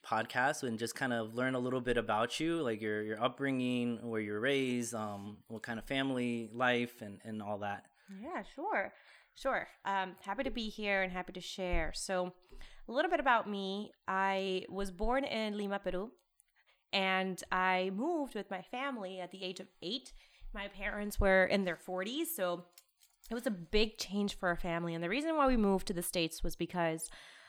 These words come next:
Speaker 2: things just weren't good in Peru. You know, we, um, economically speaking, I think my family and the entire country wasn't doing very well.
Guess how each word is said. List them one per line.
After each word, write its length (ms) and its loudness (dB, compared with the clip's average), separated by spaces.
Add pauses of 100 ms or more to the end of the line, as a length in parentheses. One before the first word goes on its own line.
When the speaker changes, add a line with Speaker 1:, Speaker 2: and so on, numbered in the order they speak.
(800)
Speaker 2:
things 260 2
just 220 -4
weren't 280 -4
good 160 0
in 140 -2
Peru. 400 2
You 160 2
know, 360 6
we, 760 2
um, 380 0 (460)
economically 540 0
speaking, 580 2
I 40 2
think 200 -2
my 100 -2
family 500 0
and 340 -4
the 100 -4
entire 300 0
country 440 0
wasn't 320 -2
doing 240 0
very 260 2
well. 320 6